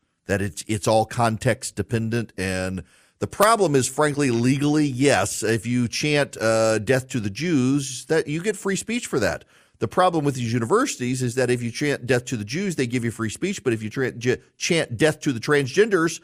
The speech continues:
well, they're gonna throw you off campus. They're gonna expel you. It's, it's, they picked preferred speech, not free speech.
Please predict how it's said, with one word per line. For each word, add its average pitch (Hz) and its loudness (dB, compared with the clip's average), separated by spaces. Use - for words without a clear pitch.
well, 143 4
they're 170 0
gonna 165 4
throw 151 2
you 156 6
off 147 2
campus. 175 2
They're 135 2
gonna 135 4
expel 185 2
you. 113 4
It's, 117 -2
it's, 131 -2
they 139 2
picked - -4
preferred 190 0
speech, - -10
not 104 -2
free 214 -2
speech. - -14